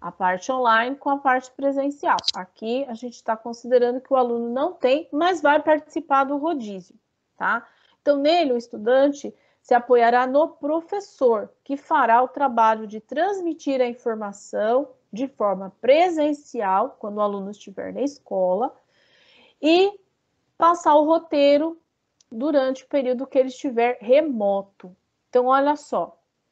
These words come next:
aqui no primeiro passo, nós temos assim, crie um roteiro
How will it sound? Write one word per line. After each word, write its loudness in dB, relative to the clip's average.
aqui -4
no -2
primeiro -6
passo, -2
nós -8
temos -6
assim, -6
crie 2
um 2
roteiro 2